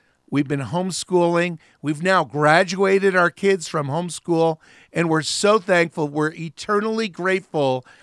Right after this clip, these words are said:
that you didn't pull any punches, that you warned us that we would be sinning against God and against our kids if we let our kids, if we sent our kids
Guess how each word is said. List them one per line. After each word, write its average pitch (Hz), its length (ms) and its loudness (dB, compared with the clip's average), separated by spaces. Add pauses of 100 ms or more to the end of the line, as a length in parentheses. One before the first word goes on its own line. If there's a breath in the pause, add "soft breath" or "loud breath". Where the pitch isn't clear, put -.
(180 soft breath)
that 151 160 2
you 180 120 -2
didn't 208 260 -4
pull 208 220 2
any 202 180 0
punches, 165 680 -2 (300 soft breath)
that 170 180 0
you 180 140 0
warned 190 520 2
us 151 420 2 (240 soft breath)
that 165 180 4
we 208 160 0
would 220 200 -4
be 175 120 -6
sinning 202 520 -2
against 151 440 -2
God 175 300 4
and 190 120 -2
against 165 400 -6
our 147 140 0
kids 165 540 0 (320 soft breath)
if 156 180 -4
we 160 140 4
let 180 240 4
our 170 220 4
kids, 156 600 2
if 147 160 -4
we 147 120 -4
sent 196 480 -2
our 147 160 0
kids 143 520 0